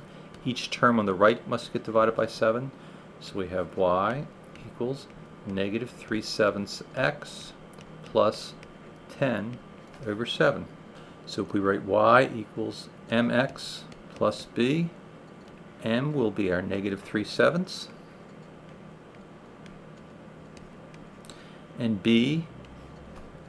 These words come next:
will be zero, ten sevenths, where it crosses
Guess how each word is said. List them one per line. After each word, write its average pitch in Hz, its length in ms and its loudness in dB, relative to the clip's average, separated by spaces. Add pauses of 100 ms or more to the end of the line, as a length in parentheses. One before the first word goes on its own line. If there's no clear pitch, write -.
(120)
will 101 140 0
be 95 300 -2
zero, 107 680 4 (420)
ten 98 440 -6
sevenths, - 640 -4 (460)
where 101 160 2
it - 120 -4
crosses - 680 -2